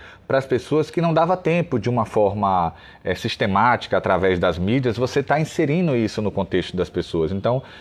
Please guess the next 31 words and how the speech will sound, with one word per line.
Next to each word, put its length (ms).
eu 160
sempre 300
fui 400
um, 40
um, 560
vamos 220
dizer 120
assim, 180
um, 240
um 40
call 220
center 580
da 200
secretaria, 640
eu 80
sempre 260
fui 420
aquela 300
pessoa 400
que 440
eu, 240
eu 160
ia 200
fazer 400
o 80
trabalho, 580
eu 160
era 100
mão 160
de 120
obra. 560